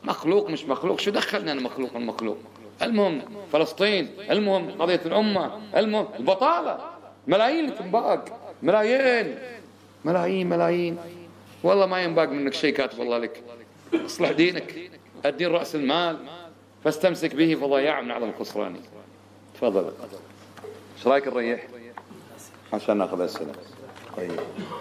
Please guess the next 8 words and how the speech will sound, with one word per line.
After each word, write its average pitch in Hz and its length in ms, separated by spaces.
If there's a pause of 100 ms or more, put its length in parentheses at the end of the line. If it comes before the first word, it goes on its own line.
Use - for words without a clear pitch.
(540)
الله 113 320
تعالى 98 200
أعلم. 78 200 (960)
صلى 107 160
الله 101 140
عليه 90 100
وسلم 87 200
على 87 100